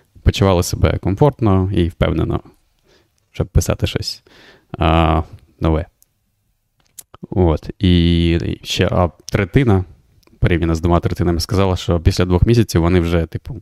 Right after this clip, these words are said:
могли писати настільки швидко, як могли, не писали б там на якійсь би іншій мові програмування, яку вони знали до того.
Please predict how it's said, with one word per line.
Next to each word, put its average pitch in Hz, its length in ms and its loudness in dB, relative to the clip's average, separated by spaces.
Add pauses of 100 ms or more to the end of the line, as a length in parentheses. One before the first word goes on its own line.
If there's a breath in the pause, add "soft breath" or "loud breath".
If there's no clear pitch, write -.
(120)
могли 92 260 2
писати 87 380 0
настільки 87 540 -4 (340 loud breath)
швидко, - 440 0
як 85 300 0
могли, 85 280 0
не 87 100 0
писали 87 360 0
б 82 60 -8
там - 160 -6
на 87 60 -4
якійсь - 280 -8
би 95 120 -2
іншій 90 280 -4
мові 87 160 0
програмування, 92 460 -2
яку 85 180 -4
вони 85 200 -4
знали 85 220 0
до 82 120 -2
того. - 200 -6